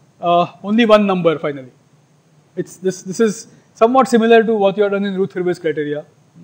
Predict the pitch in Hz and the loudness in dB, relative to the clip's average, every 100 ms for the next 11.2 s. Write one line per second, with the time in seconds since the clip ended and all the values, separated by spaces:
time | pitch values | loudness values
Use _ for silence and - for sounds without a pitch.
0 | 180 180 160 175 180 170 - _ _ - | -20 -16 -4 2 2 0 -12 _ _ -4
1 | 170 185 190 180 185 175 - - 160 156 | 0 2 0 -4 -8 -12 -14 -8 -4 -4
2 | 143 143 _ _ _ _ _ _ _ _ | -4 -12 _ _ _ _ _ _ _ _
3 | _ _ _ _ _ _ _ _ 196 185 | _ _ _ _ _ _ _ _ 2 6
4 | 202 262 220 240 233 - 226 226 220 196 | 6 4 4 4 4 4 4 4 0 -2
5 | 196 208 202 214 190 185 165 170 185 160 | -2 -2 -4 -6 -2 0 0 -2 -4 -6
6 | 156 156 143 139 131 _ _ 160 156 156 | -6 -10 -10 -10 -14 _ _ -8 -4 -2
7 | 147 _ _ _ _ _ 180 202 202 185 | -4 _ _ _ _ _ 2 4 4 2
8 | 185 - 202 190 190 170 170 180 180 160 | 0 2 2 2 0 0 0 0 -2 -4
9 | 156 160 156 156 151 - - - _ _ | -4 -6 -4 -4 -4 -8 -14 -20 _ _
10 | _ _ _ _ _ _ _ 147 139 139 | _ _ _ _ _ _ _ -12 -10 -10
11 | 135 | -10